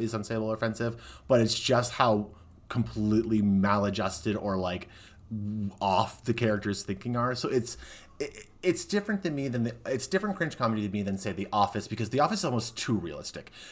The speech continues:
It's Always Sunny is almost so cartoony to me that is,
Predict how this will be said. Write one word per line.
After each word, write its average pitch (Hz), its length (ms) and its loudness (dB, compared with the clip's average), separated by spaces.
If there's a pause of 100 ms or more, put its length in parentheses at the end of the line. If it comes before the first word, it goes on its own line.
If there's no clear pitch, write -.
(120)
It's 143 180 0
Always 214 200 4
Sunny 160 260 6
is 127 220 0
almost 127 460 4
so 120 140 4
cartoony 127 760 0
to 104 80 0
me 82 280 -6 (300)
that 123 160 4
is, 107 260 0